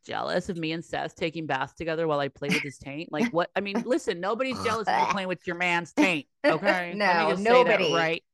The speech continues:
Speaker 1: now.
Speaker 2: Nobody is jealous of that.
Speaker 1: And so, but, uh, listen, do you, girl.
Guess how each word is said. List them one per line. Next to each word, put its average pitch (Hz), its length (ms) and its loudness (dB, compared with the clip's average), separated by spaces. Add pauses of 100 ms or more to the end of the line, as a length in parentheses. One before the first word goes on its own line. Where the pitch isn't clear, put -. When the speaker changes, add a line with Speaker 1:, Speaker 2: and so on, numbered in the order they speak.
Speaker 1:
now. 285 400 0
Speaker 2:
Nobody 240 380 2
is 185 180 -4
jealous 165 460 -4
of 143 120 -6
that. 117 280 -6 (540)
Speaker 1:
And 147 200 -10
so, 160 300 0
but, 151 260 -2
uh, 165 40 0
listen, 165 420 -4
do 156 80 -10
you, 160 240 -10
girl. 131 260 -10